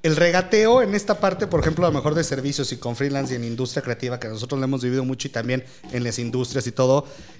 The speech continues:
creo que va muy ligado al, al, el, el regateo es, "Voy a hacer, no me va a importar lo que tenga que pasar para conseguir el precio que yo tenga que obtener". Es decir,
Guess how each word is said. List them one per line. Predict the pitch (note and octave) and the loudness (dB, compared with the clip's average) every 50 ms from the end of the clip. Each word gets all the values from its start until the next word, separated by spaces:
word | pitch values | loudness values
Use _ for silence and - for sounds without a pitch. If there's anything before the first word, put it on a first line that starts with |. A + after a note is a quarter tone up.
| - - | -4 0
creo | B2+ D3+ D3+ | 0 2 4
que | F3+ | 4
va | F3 E3+ E3+ | 4 4 4
muy | F3 E3+ E3+ | 4 2 4
ligado | E3 E3 D#3 D#3+ D3+ D#3 D#3 | 4 4 4 4 6 6 6
al, | D3+ C#3+ C3 - | 4 4 2 0
al, | B2 B2 B2+ - | -2 -2 -2 -2
el, | - C3 B2+ B2+ | -2 -4 0 0
el | C3+ B2+ | 0 0
regateo | B2+ B2 B2+ B2+ C3 - D3+ D3 C#3+ | 2 2 2 2 2 0 2 2 4
es, | D3 C#3+ C3 - - - - - - - - - - - - - - - - - - | 4 2 2 0 -6 -10 -16 -20 -20 -20 -20 -20 -20 -20 -20 -20 -20 -20 -20 -20 -4
"Voy | D3+ E3 F#3 G3+ A#3 | 4 4 6 6 6
a | C4+ | 4
hacer, | B3 - - F#3 E3+ E3 E3+ E3+ - - | 2 2 2 4 4 4 4 2 -2 -2
no | D3+ F3 | 0 2
me | G#3 G#3+ | 2 4
va | G#3+ | 2
a | |
importar | A3 G#3 - G3+ G3 F3+ D#3+ - F3+ E3 D#3+ | 2 0 2 4 2 2 4 2 0 0 0
lo | E3 D#3 | 0 -2
que | - C3+ | -4 -2
tenga | - C#3+ D3 C#3+ | -2 -2 -2 0
que | - C#3 | -2 -2
pasar | - B2+ A#2+ - C#3 C#3 - | -2 -2 0 0 -2 -2 0
para | - C3+ A#2+ - | -2 -2 -2 -2
conseguir | - A2+ G#2+ - A2+ A#2 B2 | -4 -6 -4 -4 -4 -4 -4
el | B2+ B2 | -6 -6
precio | - A#2 A2 - A#2 | -6 -6 -6 -6 -6
que | - A2 | -6 -6
yo | G#2+ G#2+ G#2 | -6 -6 -6
tenga | - G#2 G#2 G#2 | -6 -8 -10 -10
que | F#2+ - G#2 | -10 -14 -16
obtener". | - - G2 F2+ E2+ - G2+ | -14 -14 -16 -16 -12 -10 -6
Es | A2+ | -2
decir, | C#3+ D3 - C#3+ A#2 - | -2 0 0 -2 -4 -4